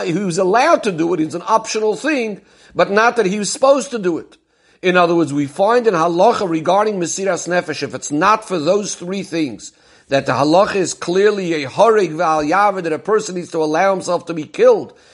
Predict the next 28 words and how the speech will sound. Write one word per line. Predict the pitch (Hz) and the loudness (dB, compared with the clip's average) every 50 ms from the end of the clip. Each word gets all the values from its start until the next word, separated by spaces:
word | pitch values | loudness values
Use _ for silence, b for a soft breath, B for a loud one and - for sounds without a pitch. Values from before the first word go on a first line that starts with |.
| b b b | b b b
and | 170 160 156 151 | 0 0 2 2
not | 151 180 226 226 220 - - - | 2 4 2 2 2 -2 -8 -8
to | 160 135 | -10 -8
transgress, | - - - 202 202 208 190 175 180 185 233 277 294 247 214 202 185 - - - - _ _ _ _ _ _ _ _ _ _ _ _ _ _ _ _ _ _ _ _ _ _ _ - B B B B B B B | -8 -4 2 2 2 2 2 -2 0 4 4 4 6 4 0 -4 -6 -10 -14 -16 -18 _ _ _ _ _ _ _ _ _ _ _ _ _ _ _ _ _ _ _ _ _ _ _ -20 B B B B B B B
so | - - 196 | 0 2 4
when | 175 170 160 | 4 4 2
it | 156 156 - | 2 -2 -2
comes | - 190 208 226 208 - | 0 2 2 2 2 0
to | - 202 - - | -4 -4 2 4
other | 233 302 311 311 262 | 4 4 6 4 2
mitzvahs | 233 196 175 139 - 170 151 - | 4 2 -2 -2 -4 -8 -8 -4
lo | 160 165 156 | -2 -2 -2
yisaseh | 151 139 - 143 131 - 156 160 - | -2 -2 -4 -6 -4 -4 -4 -2 2
or | 202 185 | 2 2
mitzvahs | 180 180 190 214 202 - 185 180 - 165 | 2 2 0 0 -2 -2 -4 -4 -2 -2
aseh, | 156 143 - 147 143 139 139 156 175 226 b b b b b b | -2 -2 -2 -2 -2 -2 -2 -4 -6 -8 b b b b b b
so | - 185 175 | -2 0 2
there's | 170 175 165 147 - - | 4 4 2 2 0 -4
clearly | - - 208 214 220 220 185 165 | -4 0 4 4 4 4 2 0
no | 165 196 196 | 0 2 2
obligation | 175 170 160 151 156 143 131 147 175 254 320 302 - - 247 214 | 2 2 0 -2 -6 -6 -2 0 2 2 2 0 -4 -8 -8 -8
to | 175 | -8
give | 180 170 175 170 | -4 -4 -2 -2
up | 165 160 - | -2 -4 -4
one's | 156 147 175 175 156 151 143 147 | -4 0 0 0 0 -2 -4 -2
life | 160 160 160 160 156 - | 0 0 0 0 -2 -4
in | 156 151 | -4 -2
those | 143 143 139 147 139 117 - - | -2 0 -2 -2 -2 -4 -8 -14